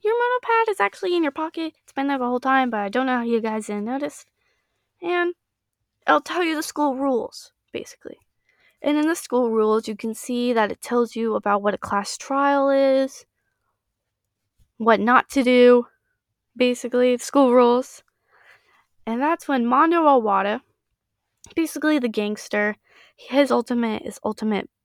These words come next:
biker gang leader, he takes Monokuma, and he's like, "I ain't doing crap.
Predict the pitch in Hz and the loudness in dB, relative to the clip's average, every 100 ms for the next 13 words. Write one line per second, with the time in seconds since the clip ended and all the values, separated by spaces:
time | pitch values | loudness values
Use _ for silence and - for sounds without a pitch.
0 | - 202 202 220 214 208 208 214 208 208 | -6 -6 -4 -6 -4 -6 -4 -4 -6 -6
1 | 214 - _ _ _ _ _ _ _ - | -8 -12 _ _ _ _ _ _ _ -12
2 | 247 - - 320 - 254 226 214 - 226 | -12 -10 -8 -8 -6 -8 -6 -8 -10 -10
3 | 202 - - _ _ _ _ _ _ - | -10 -12 -20 _ _ _ _ _ _ -12
4 | 254 240 - 269 254 226 214 - - 359 | -12 -10 -6 -4 -4 -8 -10 -14 -8 0
5 | 403 320 233 - 208 - 294 269 202 202 | 0 0 -4 -6 -12 -8 -4 -2 -2 -6
6 | - 339 330 233 | -6 4 4 4